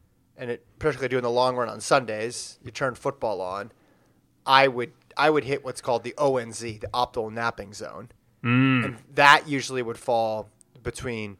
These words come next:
Speaker 1: one thirty and three thirty. Anything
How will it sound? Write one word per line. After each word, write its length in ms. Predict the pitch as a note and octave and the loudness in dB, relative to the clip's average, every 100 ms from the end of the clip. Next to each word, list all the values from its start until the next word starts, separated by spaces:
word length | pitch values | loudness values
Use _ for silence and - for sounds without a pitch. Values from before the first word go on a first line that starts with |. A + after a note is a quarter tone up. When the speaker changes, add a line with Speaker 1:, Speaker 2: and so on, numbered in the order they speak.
| _ _ _ _ - | _ _ _ _ -8
Speaker 1:
one 360 | B2 C3+ B2+ | 2 4 2
thirty 340 | A#2+ B2 A#2 A2 | 0 0 -2 -8
and 160 | A2 | -12
three 160 | - A#2+ | -8 -8
thirty. 380 | - - C#3+ - _ _ _ - - - - _ _ _ - | -8 -14 -16 -20 _ _ _ -20 -20 -20 -20 _ _ _ -2
Anything 320 | D#3 G3 F#3 | 2 4 2